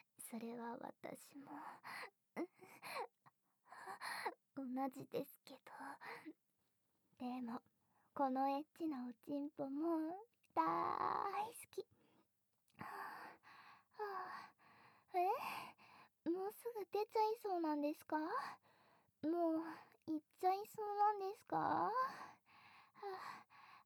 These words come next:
あ、ダメですよ。我慢です。今日は私とお兄さんは同時に行くの。じゃない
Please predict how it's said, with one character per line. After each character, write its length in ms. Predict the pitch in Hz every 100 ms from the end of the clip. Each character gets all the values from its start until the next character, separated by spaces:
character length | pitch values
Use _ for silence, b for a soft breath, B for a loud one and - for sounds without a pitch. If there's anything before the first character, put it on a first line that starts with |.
| B
あ、 360 | 403 370 B B B B B -
ダ 240 | 277 277
メ 220 | 311 466 494
で 260 | 392 330
す 140 | 330 294
よ。 140 | 277 311 330 330 311 285 B B B B -
我 340 | 247 294 359
慢 340 | 381 302 269 240
で 140 | 240
す。 160 | - 311 330 - _ _ b b b b b b _
今 140 | 294
日 380 | 311 302 254 240
は 460 | 254 302 320 320 B B B _
私 440 | 226 220 233 277 -
と 120 | 302
お 160 | 294
兄 280 | 285 302 349
さ 160 | 370 302
ん 120 | 269
は 160 | 240 226
同 240 | 269 277 311
時 160 | 330
に 260 | 339 339 339
行 60 | -
く 140 | 359
の。 200 | 330 311 - b b b b b _
じ 60 | 233
ゃ 140 | 247
な 200 | 240 226
い 80 | 190